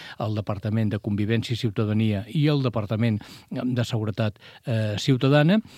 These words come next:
Per tant, aquest és un objectiu. L'altre objectiu era dotar de bones condicions, eh, econòmiques, laborals als nostres agents, i en aquest sentit no fa gaire, va passar en l'últim ple, no, en el penúltim, eh, vull recordar, del mes de novembre,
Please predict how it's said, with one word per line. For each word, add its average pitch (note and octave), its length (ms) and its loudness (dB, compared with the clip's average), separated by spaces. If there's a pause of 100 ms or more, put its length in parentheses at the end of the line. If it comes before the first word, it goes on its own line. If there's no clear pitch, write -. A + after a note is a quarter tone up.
(160)
Per G#2 140 -2
tant, A#2 180 0
aquest C3 200 0
és A#2 100 -4
un A#2 80 0
objectiu. G#2 480 -2
L'altre F#3+ 300 0
objectiu C#3 520 2
era C#3 200 4
dotar B2+ 400 2
de B2 80 2
bones C3 340 0
condicions, A#2 800 2 (340)
eh, A2+ 400 4
econòmiques, A#2+ 640 2
laborals G#2+ 640 -2 (220)
als F#2+ 200 -8
nostres G#2+ 720 0
agents, D3+ 460 4 (320)
i A#2+ 140 2
en G2+ 100 2
aquest G2+ 340 -4
sentit B2 540 -4
no A#2+ 180 -2
fa A2 180 -4
gaire, C#3+ 320 2
va A#2 140 -2
passar A#2 320 -4
en G#2 100 -2
l'últim A2 380 0
ple, A2 180 0
no, G#2+ 220 0
en F#2+ 100 -4
el F#2+ 80 -6
penúltim, G2+ 640 -4 (240)
eh, F#2 340 -8 (160)
vull A2 140 -2
recordar, A2 480 -4
del G2+ 260 -4
mes A#2+ 220 0
de A#2+ 80 2
novembre, C3 420 0